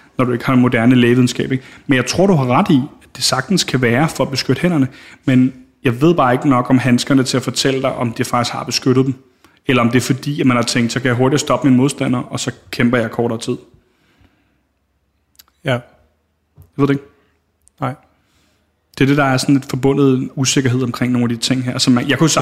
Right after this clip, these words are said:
Speaker 2: Selvfølgelig.
Speaker 1: sidde og være skråsikker og bare være sådan, "Ved du hvad, det er rigtigt, det du siger," og det, men så
Speaker 2: Nej,
Speaker 1: vil
Speaker 2: men
Speaker 1: det
Speaker 2: jeg
Speaker 1: være
Speaker 2: trykker det også bare på maven jo. Altså,
Speaker 1: Ja.
Speaker 2: det er jo, øh,
Speaker 1: Jamen, så vil det være en uærlig historiker, hvis jeg gjorde det, ikke?
Speaker 2: Jo.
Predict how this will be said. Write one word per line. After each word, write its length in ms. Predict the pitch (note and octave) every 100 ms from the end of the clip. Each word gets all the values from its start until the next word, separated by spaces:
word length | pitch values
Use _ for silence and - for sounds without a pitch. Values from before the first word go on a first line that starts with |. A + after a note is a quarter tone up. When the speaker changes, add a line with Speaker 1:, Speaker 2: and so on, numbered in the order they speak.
| D3 C#3
Speaker 2:
Selvfølgelig. 0 |
Speaker 1:
sidde 100 | D3
og 40 |
være 100 | C#3
skråsikker 480 | C3 - C3 D#3+ C#3
og 60 | C3
bare 120 | C3
være 100 | B2+
sådan, 220 | - C3 C3
"Ved 60 |
du 60 | C3+
hvad, 180 | C3 B2 - - - _ -
det 140 | B2+
er 40 | C3
rigtigt, 260 | C#3+ C#3+
det 100 | C#3
du 60 | C3
siger," 380 | B2 - D3 D3+
og 320 | D3 B2+ B2
det, 160 | C3+ F#3 -
men 380 | B2+ B2 B2 A#2+
så 140 | -
Speaker 2:
Nej, 60 | D3
Speaker 1:
vil 60 |
Speaker 2:
men 60 | C3
Speaker 1:
det 0 |
Speaker 2:
jeg 60 |
Speaker 1:
være 80 | B2
Speaker 2:
trykker 160 | C#3 C#3+
det 40 |
også 100 | A2+
bare 100 | B2
på 60 | A2
maven 260 | A#2 D3 C3
jo. 140 | G2
Altså, 180 | G#2+ C3+
Speaker 1:
Ja. 60 |
Speaker 2:
det 60 | A2
er 80 | A2+
jo, 120 | G2+
øh, 220 | G2 F#2+
Speaker 1:
Jamen, 140 | D3 D3
så 100 | D#3
vil 80 | D3+
det 80 |
være 100 | C3+
en 160 | C3 D#3
uærlig 300 | E3+ C3+ B2
historiker, 440 | A#2+ - B2+ B2+
hvis 120 | B2+ B2+
jeg 80 |
gjorde 240 | B2 A#2+ A#2+
det, 120 | B2
ikke? 120 | D#3 - -
Speaker 2:
Jo. 160 | D3+